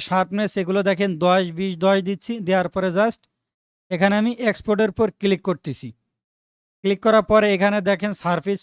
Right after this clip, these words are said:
প্রিফিক্স সব অফ, এই প্রত্যেকটা সেটিং আপনারা একটু দেখে রাখেন, কারণ এটা আলোচনা করতে গেলে অনেক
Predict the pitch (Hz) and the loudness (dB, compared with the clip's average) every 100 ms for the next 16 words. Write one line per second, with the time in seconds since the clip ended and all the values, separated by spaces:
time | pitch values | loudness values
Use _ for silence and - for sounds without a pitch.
0 | - 202 175 220 - 196 190 208 233 _ | -10 -12 -8 -8 -2 0 4 4 4 _
1 | _ _ _ _ _ 185 - 226 - 240 | _ _ _ _ _ -6 -2 -2 0 -4
2 | 208 226 220 202 220 208 175 202 202 180 | 0 0 0 0 0 0 0 -2 0 -2
3 | 170 180 147 143 131 127 _ _ _ _ | 0 0 0 -4 -6 -10 _ _ _ _
4 | _ _ 180 190 190 185 185 196 190 185 | _ _ -8 0 2 2 0 -2 -2 -4
5 | - 185 190 190 | -4 0 0 0